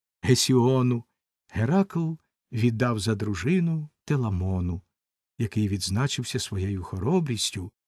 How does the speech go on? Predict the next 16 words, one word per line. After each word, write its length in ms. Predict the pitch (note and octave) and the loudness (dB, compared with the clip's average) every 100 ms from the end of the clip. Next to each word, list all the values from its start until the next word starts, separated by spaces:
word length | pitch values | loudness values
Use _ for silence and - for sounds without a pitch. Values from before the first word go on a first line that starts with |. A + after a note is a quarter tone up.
| _ _ _ | _ _ _
і 280 | D#3+ G3 F#3 | 2 4 2
дозволив 680 | C#3 D3 - C3+ A3 G#3 G3 | 4 4 4 2 4 4 4
їй 420 | D3 C3+ A3+ G#3 | 2 4 6 4
вибрати 540 | A#2+ C#3+ D3 C#3+ - C#3+ | 2 2 2 0 0 0
одного 460 | C#3+ B2 B2+ C#3+ | 2 2 2 2
з 80 | D3+ | 0
полонених 760 | - B2+ A#2+ C#3+ F3+ D3 G2 - - - | 0 0 4 4 4 4 -2 -8 -20 -2
і 380 | D3 D3 C#3+ C3+ - | 2 2 2 -2 -2
відпустити 760 | C#3 - A#2+ - - G3 - | -2 -2 -4 -4 -2 -2 -2
його 300 | C3 F2+ F#2 | -6 -4 -4
на 120 | A2+ A2 | -4 -4
волю. 540 | E2 F2 F2 E2 G2+ - _ _ _ _ _ _ _ _ | -6 -8 -6 -6 -10 -18 _ _ _ _ _ _ _ _
Гесіона 580 | A2 - A#2 F#3+ G3 F#3 | -6 -2 0 2 4 2
вибрала 540 | D3+ G3 F3 E3 D#3+ - _ _ _ | 2 0 0 -4 -6 -10 _ _ _
свого 360 | - A2+ B2 | -6 -2 -2
брата 540 | F2+ G2+ A#2+ - A2+ | -2 -2 -2 -2 -6